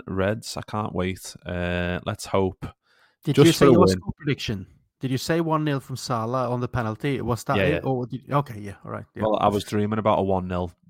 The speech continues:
Speaker 1: dodgy pen, and I'm just, I'm gonna go for that. I mean, it might not be a dodgy pen. It might be a, a stonewaller, but I just feel like
Speaker 2: So one nil
Speaker 1: I don't know.
Speaker 2: Liverpool, that, that's the thing, though. Like,
Speaker 1: Yeah,
Speaker 2: that's what
Speaker 1: what
Speaker 2: you
Speaker 1: is
Speaker 2: think.
Speaker 1: a win. A win will do. A win.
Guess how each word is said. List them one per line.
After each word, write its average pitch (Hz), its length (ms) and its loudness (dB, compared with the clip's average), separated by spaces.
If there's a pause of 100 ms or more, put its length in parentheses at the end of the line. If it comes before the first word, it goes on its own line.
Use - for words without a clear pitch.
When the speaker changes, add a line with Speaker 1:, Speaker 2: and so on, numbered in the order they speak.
Speaker 1:
dodgy 92 300 -4
pen, 90 300 -6
and 98 100 -6
I'm 90 80 -8
just, 92 160 -10
I'm 90 140 -8
gonna 87 160 -8
go 87 160 -4
for - 140 -10
that. 87 160 -2 (120)
I 101 40 -4
mean, 98 180 -2
it 107 140 -2
might 117 120 0
not 107 160 -2
be 95 60 0
a 85 60 -2
dodgy 90 280 -6
pen. 85 300 -6 (100)
It - 80 -12
might 95 140 -4
be 92 100 -4
a, 87 80 -8 (180)
a - 100 -8
stonewaller, 82 680 -6
but - 200 -4 (300)
I 104 40 -8
just 92 160 -6
feel 90 200 -2
like 90 400 -6 (340)
Speaker 2:
So - 160 -2
one 139 220 6
nil 131 100 2
Speaker 1:
I 120 40 -2
don't - 0 -
know. 104 120 -2
Speaker 2:
Liverpool, 107 320 -6
that, 101 200 -10
that's - 260 -10
the 110 100 -8
thing, 104 240 -8
though. 98 180 -8 (480)
Like, - 220 -10
Speaker 1:
Yeah, 92 80 -16
Speaker 2:
that's - 200 -10
what 117 100 -8
Speaker 1:
what 104 80 -4
Speaker 2:
you 110 60 -6
Speaker 1:
is 104 60 -6
Speaker 2:
think. 107 120 -10 (340)
Speaker 1:
a 110 100 2
win. 87 400 -2
A 101 60 -4
win 95 160 -4
will 90 100 -8
do. - 220 -14 (120)
A 95 40 -8
win. 92 240 -8